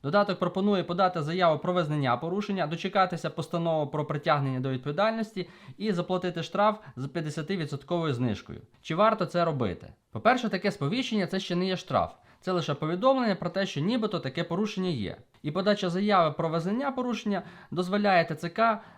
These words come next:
накласти штраф за спрощеною процедурою, а саме винести постанову без присутності особи. По-друге, якщо такої заяви не буде,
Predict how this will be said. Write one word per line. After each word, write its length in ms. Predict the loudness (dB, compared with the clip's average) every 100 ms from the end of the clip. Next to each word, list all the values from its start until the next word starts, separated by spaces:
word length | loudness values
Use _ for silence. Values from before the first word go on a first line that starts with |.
| -6
накласти 480 | -4 4 4 4 -4
штраф 300 | 0 2 2
за 100 | -2
спрощеною 520 | 0 0 0 0 -2
процедурою, 720 | -2 -4 -2 0 0 0 -2 -8 -8
а 120 | -4
саме 440 | 0 4 4 4 0 -2
винести 460 | 0 2 2 0 -4
постанову 600 | -8 -4 0 2 2 2
без 260 | 2 2
присутності 640 | 2 -4 -2 -4 -4 -4 -4
особи. 480 | -4 -2 -4 -4 -8 -20 _ _ -8
По-друге, 420 | -2 2 2 2
якщо 220 | 0 -2
такої 300 | -2 0 0
заяви 360 | 0 2 2 2
не 120 | 0
буде, 360 | -2 0 0